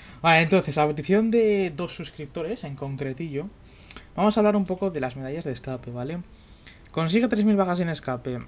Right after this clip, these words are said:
se revive ciento cincuenta de escape y estas dos, la de escape de cincuenta que me desafío, son bastante, bastante muy f-, sencillas, ¿vale? Eh, entonces, eh, no sé si también se refería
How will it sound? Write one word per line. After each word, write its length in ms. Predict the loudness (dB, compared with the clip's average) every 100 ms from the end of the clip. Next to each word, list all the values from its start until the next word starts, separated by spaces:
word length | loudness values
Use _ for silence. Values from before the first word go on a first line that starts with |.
| -14 -10
se 100 | -4
revive 300 | -2 0 0
ciento 180 | 0 0
cincuenta 320 | -2 -2 -2
de 180 | -2 -6
escape 520 | -6 -8 -8 -10 -6
y 80 | -8
estas 480 | -6 -6 -6 -6 -4
dos, 380 | -2 -2 -6 -10
la 80 |
de 60 | -10
escape 280 | -6 -8 -6
de 120 | -8
cincuenta 400 | -8 -10 -8 -6
que 60 | -6
me 100 | -8
desafío, 480 | -8 -8 -6 -6 -6 -14 -20 -20 -12
son 380 | 0 2 2 -2 -20 -20 -20 -12
bastante, 560 | -2 0 0 0 0 0
bastante 560 | 0 -2 -2 0 0 -2 -6
muy 360 | 2 4 4
f-, 200 | 2 -4
sencillas, 640 | -8 -6 -4 -4 -4 -8
¿vale? 220 | -4 -4 -4 -8 -20 -20 -20 -20 -20 -16 -2
Eh, 400 | 2 2 0 -2
entonces, 580 | 0 0 0 -6 -12 -18 -20 -20 -20 -20 -20 -20 -20 -20 -2
eh, 140 | 0
no 80 | 0
sé 100 | 2
si 80 | 2
también 300 | 0 -2 -6
se 160 | -6 -6
refería 640 | -4 -4 -4 -2 -2 -6